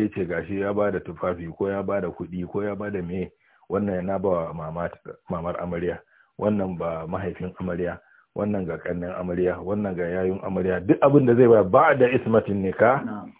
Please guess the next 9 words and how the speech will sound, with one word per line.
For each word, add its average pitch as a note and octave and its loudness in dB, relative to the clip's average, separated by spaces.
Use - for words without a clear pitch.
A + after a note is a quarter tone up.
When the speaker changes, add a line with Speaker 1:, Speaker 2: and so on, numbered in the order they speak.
Speaker 1:
bayan A#2+ 6
kulla B2+ 6
auren, D#3+ 8
to F#2 -2
ga F#2 0
wanda A#2+ 4
aka G2 -4
baiwa D#2+ -6
ne. D#2 -16